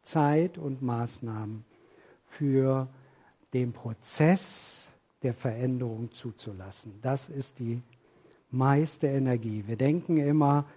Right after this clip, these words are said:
"Na ja, ich kann hier mit so kleinen Gedankenkorrekturen oder kleinen Maßnahmen das verändern." Nein, du brauchst den größeren Teil deiner Kraft.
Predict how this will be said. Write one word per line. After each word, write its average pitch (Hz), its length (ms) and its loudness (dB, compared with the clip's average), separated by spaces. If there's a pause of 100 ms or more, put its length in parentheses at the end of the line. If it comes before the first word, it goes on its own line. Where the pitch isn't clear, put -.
(200)
"Na 131 120 4
ja, 143 280 8
ich 139 120 0 (140)
kann 139 280 2
hier 135 220 2
mit 131 240 0
so 123 680 0
kleinen 139 420 4
Gedankenkorrekturen 127 1400 -2
oder 117 400 -4 (240)
kleinen 135 340 2
Maßnahmen 127 580 0
das 107 200 -8
verändern." 127 480 -4
Nein, 147 340 0
du 156 100 -2
brauchst 117 460 -8 (460)
den 123 120 -2
größeren 135 540 -2
Teil 123 300 2
deiner 113 340 -4
Kraft. 92 420 -16